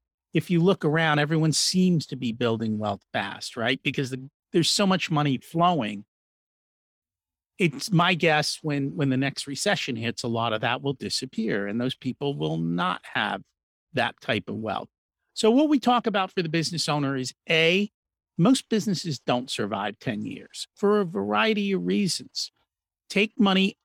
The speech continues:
out of your business. That's not what people usually say. Everyone says, "Oh, you have to invest in your business." Well, of course they say that. They're selling you stuff.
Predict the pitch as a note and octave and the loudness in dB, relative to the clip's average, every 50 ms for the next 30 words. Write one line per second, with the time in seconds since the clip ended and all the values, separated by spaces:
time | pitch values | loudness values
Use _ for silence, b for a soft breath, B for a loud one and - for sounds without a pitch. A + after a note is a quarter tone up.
0 | _ - D#3+ D3+ E3 F3+ F#3+ F3+ - F#3 F#3 F3+ E3 - F#3 F3+ D#3+ - - - | _ -2 0 2 2 2 0 0 0 0 0 0 2 2 2 2 2 0 -4 -8
1 | - - - - C3+ - - - G3 A3 A3 A3 A3+ G#3 - - - F#3+ E3+ - | -12 -12 -8 -6 -6 -4 -2 -2 -2 -2 0 0 -2 -2 -2 -4 -6 -6 -4 -2
2 | F#3 E3+ E3 C3 B2 C3+ C#3 D3 C3 D#3+ D3 C3+ B2+ - - F#3+ D#3+ B2 B2+ D#3 | -2 -2 -2 0 0 -2 -2 -2 -2 -2 -2 -2 -2 -2 -2 0 0 0 0 0
3 | F#3 F#3 - - E3 D3+ E3+ E3 D#3+ D3+ D3+ D3+ C#3+ - - C#3+ C3 B2 G2+ F#2+ | 0 -2 -2 -2 -2 0 2 2 4 4 2 0 0 0 0 0 2 0 0 0
4 | B2 C#3 C#3+ - - - B2+ A2 A2 G#2 G2 A2+ G#2+ G#2 - - - - - D#3 | 0 0 0 -2 -4 -4 -4 -4 -4 -6 -8 -10 -10 -12 -12 -14 -18 -8 -4 -2
5 | D3+ D#3+ - - B3 C4 A3 - - B2 A2+ - - A#2+ G#2+ G#2 A2 G2+ G2 - | -2 -2 0 0 2 2 2 0 -2 -4 -4 -4 -4 -4 -4 -4 -6 -8 -10 -10
6 | - A2+ - - G#3+ A3 A3+ A3 F3 B2 A2 G2+ F#2+ - - - G2 G2 - | -12 -10 -6 -2 -2 0 0 0 0 0 -2 -2 -6 -8 -8 -8 -8 -10 -10